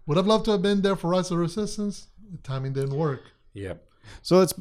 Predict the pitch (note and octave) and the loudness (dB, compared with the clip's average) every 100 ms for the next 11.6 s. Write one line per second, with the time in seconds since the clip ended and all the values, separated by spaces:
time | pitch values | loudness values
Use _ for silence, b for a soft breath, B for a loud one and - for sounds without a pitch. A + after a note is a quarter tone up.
0 | - - F3 - C#3+ A#2+ G2+ - B2+ A2+ | 0 6 6 8 6 6 4 6 4 6
1 | C#3+ D3 D#3 C#3+ B2+ A#2+ D3 C#3+ B2+ A2+ | 4 6 2 4 4 6 6 6 4 4
2 | - A#2 A2 G#2 E2+ - - - - A#2 | 4 6 6 6 2 -14 -18 -12 2 4
3 | G#2+ G2+ G2+ G2 G2+ G#2 G#2+ G#2+ G#2+ G#2+ | 6 6 4 2 4 4 6 6 6 4
4 | - G#2 G#2 D#3 - A#2 A2 G#2 G#2 - | 2 4 6 8 8 8 10 8 6 2
5 | A2+ G#2+ G#2 D#3+ F3 G#3 G3+ F3+ D3+ D3+ | 2 4 6 6 6 6 2 0 -2 -2
6 | D3 C#3+ C3+ B2+ - B2+ D3 - D3 F3 | -6 -2 0 0 0 -4 -4 -6 -4 0
7 | A3+ B2 G2+ F#2+ G#2 - - - - _ | 2 0 0 -4 -8 -12 -14 -20 -20 _
8 | - C3 B2+ C3 - - G3+ F#3 B2+ A2+ | -10 -8 -6 -8 -10 -4 0 0 -2 -4
9 | G#2+ G#2 G#2+ A2 A2 A2+ A#2+ C#3 C#3 B2+ | -4 -6 -10 -8 -8 -6 -2 0 0 0
10 | A#2+ - _ _ - B2+ A#2+ A2+ A2 - | -4 -12 _ _ -4 -2 -2 -4 -4 -6
11 | - A#2+ A2 G#2+ - | -6 -2 0 -2 -6